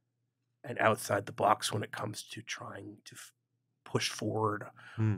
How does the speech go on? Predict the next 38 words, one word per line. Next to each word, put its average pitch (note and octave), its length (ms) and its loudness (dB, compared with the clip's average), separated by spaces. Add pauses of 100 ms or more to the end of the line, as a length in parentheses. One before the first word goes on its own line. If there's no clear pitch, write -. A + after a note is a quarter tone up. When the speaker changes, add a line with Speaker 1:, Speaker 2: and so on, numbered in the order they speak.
Speaker 1:
on G#2+ 120 0
a G#2+ 40 0
penetration A2+ 680 0
test. - 440 -6
Now, A#2+ 320 8 (720)
I'm E3 180 12
just D#3+ 180 10
saying C3+ 200 12
that B2 160 12
based B2 240 8
on A#2+ 80 4
my A2+ 100 10
limited A2 460 6 (800)
ex-, - 220 -20 (140)
experience A#2 880 4 (140)
playing B2+ 360 10
with F#2 240 -2
it. - 180 -4 (180)
Speaker 2:
Mm-hmm. A#2+ 440 6
Speaker 1:
Um, G2+ 500 4 (400)
I A#2 120 12
certainly A2 420 2
need G2+ 200 -6
to - 100 -6
experiment G2+ 560 -2
more A2 340 -2 (220)
Speaker 2:
Mm-hmm. A#2 800 4
Speaker 1:
in A2 80 -4
order G2 240 -8
to, - 280 -10 (340)
and C3+ 100 12
I've D3 140 12
been C#3 140 12
waiting. B2+ 280 12
I, B2 140 12
I B2 220 12
re-, A#2+ 260 4
I A#2+ 280 10